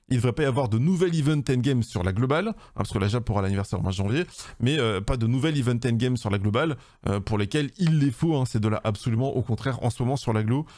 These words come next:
euh, il faut Gamma un et Gamma deux pour réussir à passer, euh, l'émission Cell Max. Donc voilà, pour Vegeta Trunks, euh, je précise aussi qu'on aura, euh, un peu plus tard, hein, je crois que ça arrive quelques, quelques semaines après,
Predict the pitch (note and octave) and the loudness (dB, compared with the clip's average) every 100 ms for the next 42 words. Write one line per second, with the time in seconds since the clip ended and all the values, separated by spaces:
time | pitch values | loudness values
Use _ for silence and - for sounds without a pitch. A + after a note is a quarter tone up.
0 | - - G#2+ C3+ - C#3+ A#2+ A#2+ B2 A2+ | -20 -6 -2 0 0 2 2 2 0 0
1 | G#2+ G#2+ D#3 C#3+ C#3+ C#3+ C3+ F3+ C3+ C#3 | 0 0 -2 -2 -2 0 0 0 0 0
2 | - A3 G#3+ - - B2+ E3 G3 - C4+ | -2 -4 -4 -12 -4 0 2 2 0 -2
3 | B3+ A3+ G3+ C#3+ - - F#2+ - - - | 0 -2 0 -2 -4 -6 -8 -8 -12 -20
4 | _ _ _ _ _ _ - C3+ D4 A#3+ | _ _ _ _ _ _ -2 2 2 2
5 | A#3 G3+ D3+ B2 G3+ F#3 G#3 G3 G3+ G3 | 2 2 0 -2 -2 2 2 0 0 -2
6 | - G3+ A3 - A#2+ - - - E3 - | 0 0 0 -2 -4 -6 -10 -2 -2 0
7 | G#3 G#3 A#3+ A3 G3+ A#3+ A#3+ F3 E3 F3 | -2 -2 0 0 0 -2 -4 0 0 2
8 | F3 F#3+ G3 A#2 A#2+ B2 F#3+ F3+ D#3+ E3 | 2 2 0 0 -2 -2 -2 -2 0 0
9 | C3+ A#2 C3+ C3+ C#3 - A#2+ B2+ A#2 - | 0 -2 -4 -2 -2 -2 -4 -6 -8 -8
10 | C3+ C#3 - C#3+ C#3+ C#3 D#3 | -4 -2 -2 0 0 0 -2